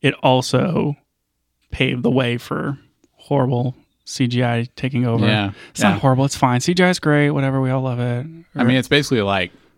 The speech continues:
Speaker 2: Jurassic Park was an inflection point.
Speaker 1: I mean, it kind of was. But I think my point was, like, this movie sixty-five, like, it was fine. But I think that the, the Tyrannosaurus Rex in Jurassic Park,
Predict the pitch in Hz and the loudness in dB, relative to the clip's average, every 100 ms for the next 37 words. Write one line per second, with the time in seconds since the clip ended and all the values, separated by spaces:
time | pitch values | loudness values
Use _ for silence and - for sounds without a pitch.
0 | _ 104 104 - 117 107 104 - 90 92 | _ -2 -2 -4 -4 0 0 -2 -4 -4
1 | 82 87 92 - 87 95 - _ 180 269 | -4 -6 -6 -6 -6 -6 -8 _ 6 6
2 | 277 - - 349 311 165 196 170 - - | 6 0 0 4 4 4 2 2 0 -6
3 | - _ - - _ 165 180 262 208 202 | -10 _ -20 -20 _ 0 4 4 2 2
4 | - 143 - 143 143 139 - _ _ _ | 4 2 2 2 2 -2 -4 _ _ _
5 | 208 214 196 180 165 170 - 147 143 143 | 0 2 2 2 0 -2 -2 2 2 4
6 | 135 165 - _ _ _ _ _ _ 170 | 2 -2 -14 _ _ _ _ _ _ -4
7 | 196 175 - 139 151 214 233 _ _ _ | -2 -2 -2 0 0 0 -4 _ _ _
8 | - 160 160 165 - 214 - 151 - 139 | -4 -2 0 -2 0 -2 0 -2 0 -4
9 | - 151 135 131 202 - - 151 156 135 | 0 2 2 2 -4 -6 -2 0 0 0
10 | 135 131 - - 139 127 127 123 147 - | 0 -2 -4 -4 0 2 0 -2 -8 -2
11 | 127 139 - | 0 0 -6